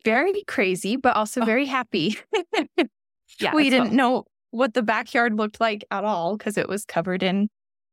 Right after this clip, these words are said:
Speaker 1: six feet of snow. So it was just very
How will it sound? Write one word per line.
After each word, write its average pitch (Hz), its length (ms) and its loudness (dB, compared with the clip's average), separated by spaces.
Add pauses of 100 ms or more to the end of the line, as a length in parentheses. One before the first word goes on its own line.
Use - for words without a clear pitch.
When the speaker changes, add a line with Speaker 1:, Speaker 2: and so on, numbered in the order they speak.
Speaker 1:
six - 340 -6
feet 233 140 2
of 220 100 -2
snow. 269 380 0 (320)
So 240 300 2
it - 100 2
was - 240 0
just - 300 -2
very 269 480 0